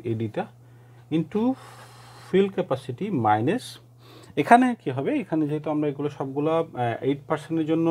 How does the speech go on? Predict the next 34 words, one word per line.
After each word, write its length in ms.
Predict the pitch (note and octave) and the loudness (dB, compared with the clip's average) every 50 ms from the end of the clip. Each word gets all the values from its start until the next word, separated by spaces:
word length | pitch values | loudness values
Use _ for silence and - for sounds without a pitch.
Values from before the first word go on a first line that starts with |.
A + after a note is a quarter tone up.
| E3 E3 D#3+ C#3+ | 2 4 2 2
limiting 300 | C3 C3+ C#3+ C3+ D3 D3 D3+ D3+ | 2 2 0 0 0 0 0 0
eight 100 | D3 D3 - - | -2 -4 -6 -8
পার্সেন্টের 320 | D#3 D3+ - - D#3 D3+ D3 | -8 -8 -6 -6 -4 -2 -2
জন্য 100 | D3+ D#3 D#3 | -2 -2 -4
করতেছি, 260 | D#3 D3 - B2+ G#3 A3 | -6 -8 -10 -12 -12 -6
তাহলে 160 | - F3+ C#3+ C3+ | -4 -2 0 0
এটা 100 | B2+ C3 B2+ | 0 0 0
এখানে 140 | C3+ D3 D3 D3+ | 0 2 4 4
হবে 140 | D3 D3+ F#3 F3+ F#3 | 4 2 2 2 2
যে 60 | G3+ F#3+ D3+ B2+ | 2 4 4 6
lower 220 | B2 C3 C#3+ D#3 D#3 D#3 | 6 6 6 6 6 6
limit 220 | D#3 D#3+ D#3+ D3+ D#3 C3+ | 4 4 2 -2 -4 -6
of 60 | - - - - - - | -8 -10 -20 -20 -16 -12
moisture 280 | B2+ B2 A#2+ - B2 A2+ | -12 -12 -10 -10 -10 -10
content, 240 | A2 G#2 G#2 G#2 - - _ - - - - - - - - - - - - - - - - - - - - - - - - - - - - - - - - - - - - - - - - - - - - A#2 | -10 -10 -10 -12 -16 -20 _ -20 -20 -20 -20 -20 -20 -20 -20 -20 -20 -20 -20 -20 -20 -20 -20 -20 -20 -20 -20 -20 -20 -20 -20 -20 -20 -20 -20 -20 -20 -20 -20 -20 -20 -20 -20 -20 -20 -20 -20 -20 -18 -8 -2 2
lower 220 | B2 C3 C3+ C3 B2 A#2 | 4 6 6 6 4 2
limit 380 | A#2 A2+ B2 D3 G3+ B3 - - - - - - - - - - - - - - - - - - - - - - - - - - - - - - - - - - - - - - - C3 | 2 0 0 0 -2 -2 -6 -12 -20 -20 -20 -20 -20 -20 -20 -20 -20 -20 -20 -20 -20 -20 -20 -20 -20 -20 -20 -20 -20 -20 -20 -20 -20 -20 -20 -20 -20 -20 -20 -20 -20 -20 -18 -10 -8 -8
of 80 | B2+ - - D#3+ | -8 -6 -4 -2
এমসি। 320 | E3 F3 E3 - - A#2+ A#2 - - - - - - - - - - - - - - - - - - - | -2 -2 -2 -4 -10 -14 -14 -14 -18 -20 -20 -20 -20 -20 -20 -20 -20 -20 -20 -20 -20 -20 -20 -20 -10 0
তো 40 | - D#3+ D#3 | 2 2 4
এখন 120 | - F#3+ F#3+ | 6 4 4
just 140 | F3+ F3 C#3+ C3 | 4 2 2 2
ভ্যালুগুলো 260 | D#3 E3 F3 - D#3+ E3+ D#3+ | 2 2 4 4 2 4 4
বসাইলে 300 | D#3 - - D#3 D#3+ D#3+ C#3+ | 2 2 2 2 2 2 2
হয়ে 120 | D3 C3 A2+ A2 | 0 0 0 0
যাবে। 160 | G#2+ C3+ G3 C4+ C#3+ C#3+ | -2 -2 -4 -4 -4 -2
আমাদের 240 | C#3 C3+ C3 C3 C3+ C3+ | -2 -2 0 2 2 2
এই 60 | C3 B2 | 2 2
ভ্যালুটা 360 | C3 C#3 C#3 C#3 C3 - D#3+ D#3 D3+ - | 2 2 0 0 -2 -4 -4 -4 -4 -4
কত? 120 | D#3 C#3+ G3 F#3+ D3+ | -6 -4 -4 -2 -2
জিরো 140 | C3+ C3 C3 - | -2 -2 -2 -2
পয়েন্ট 160 | C#3 C3+ C3 - | -4 -4 -4 -2
ফাইভ 120 | C3+ A#2+ A#2+ A#2 A#2+ | -2 -2 0 -2 -2
এইট 100 | A#2 | -4